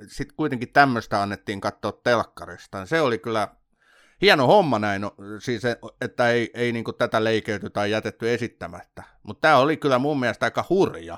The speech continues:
jopa. Ei tässä nyt mitään kauheita mörköjä ollut tai väkivaltaa tai sellaista, mut kyllä tässä nyt pelottavaa elementtiä oli yllin kyllin. Mä muistan, meinaan, mä rakastin tätä sarjaa silloin. Mä kattelin jonkun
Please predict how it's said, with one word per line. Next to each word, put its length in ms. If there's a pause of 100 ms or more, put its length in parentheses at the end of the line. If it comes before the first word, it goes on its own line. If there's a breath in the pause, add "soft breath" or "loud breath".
(160)
jopa. 320 (600 soft breath)
Ei 100
tässä 200
nyt 100
mitään 460 (720)
kauheita 360
mörköjä 520
ollut 220
tai 180
väkivaltaa 600
tai 200
sellaista, 520
mut 160
kyllä 140
tässä 160
nyt 180
pelottavaa 580
elementtiä 640
oli 300
yllin 360
kyllin. 360
Mä 120
muistan, 360
meinaan, 260
mä 120
rakastin 640
tätä 240
sarjaa 480
silloin. 360 (600 soft breath)
Mä 60
kattelin 380
jonkun 220